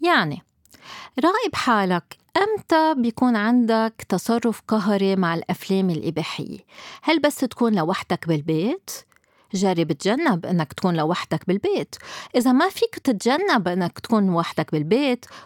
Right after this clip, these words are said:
وقف الواي فاي، وقف الفور جي من تليفونك كرمال ما بقى تحضر أفلام الإباحية. إذا بتحس حالك بخطر بس تكون بالبيت،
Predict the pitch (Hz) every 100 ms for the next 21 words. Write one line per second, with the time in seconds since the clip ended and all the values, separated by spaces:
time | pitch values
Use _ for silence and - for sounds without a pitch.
0 | - 339 - 240 - 180 175 208 - 214
1 | 208 208 208 180 180 202 - 160 - 175
2 | 165 - 226 233 214 - - - - 220
3 | 269 277 233 185 - 170 160 160 165 -
4 | 220 240 339 330 208 - - 180 - 175
5 | 165 - 185 - 202 185 165 165 - -
6 | 156 - - - - - - - 311 320
7 | 311 226 - 415 - - 320 320 302 -
8 | 220 - 381 - 262 185 170 - 214 190
9 | 156 151 247 269 247